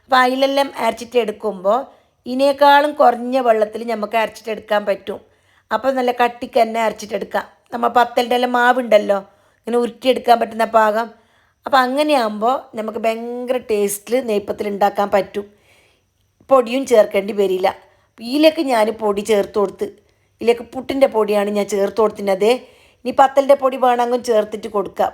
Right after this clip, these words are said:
പുട്ടിൻ്റെ പൊടിയാകുമ്പോൾ കുറച്ചും കൂടി ടേസ്റ്റ് കൂടുതലാണ്. ഇത്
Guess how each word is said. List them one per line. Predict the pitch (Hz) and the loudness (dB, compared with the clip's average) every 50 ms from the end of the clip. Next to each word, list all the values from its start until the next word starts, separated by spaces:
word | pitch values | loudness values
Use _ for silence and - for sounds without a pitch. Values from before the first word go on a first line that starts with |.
| - _ | -8 _
പുട്ടിൻ്റെ | 208 208 - - 240 254 269 262 | -16 -14 -12 -6 0 2 2 2
പൊടിയാകുമ്പോൾ | - 233 214 226 214 214 226 214 226 | 2 0 2 2 2 2 0 0 0
കുറച്ചും | 226 220 220 - 269 247 220 | -2 -2 -2 -6 -10 -10 -6
കൂടി | 240 247 247 262 254 285 220 - | -4 -4 -4 -2 -4 -4 -4 -2
ടേസ്റ്റ് | 220 208 208 208 - 233 208 214 | -2 -2 -2 -4 -8 -12 -12 -10
കൂടുതലാണ്. | 208 214 208 202 214 208 202 196 190 196 - - _ _ _ _ _ _ _ _ _ _ _ _ _ _ _ _ _ _ _ _ _ _ _ - | -8 -6 -4 0 2 4 4 2 0 -4 -10 -16 _ _ _ _ _ _ _ _ _ _ _ _ _ _ _ _ _ _ _ _ _ _ _ -14
ഇത് | 208 | -14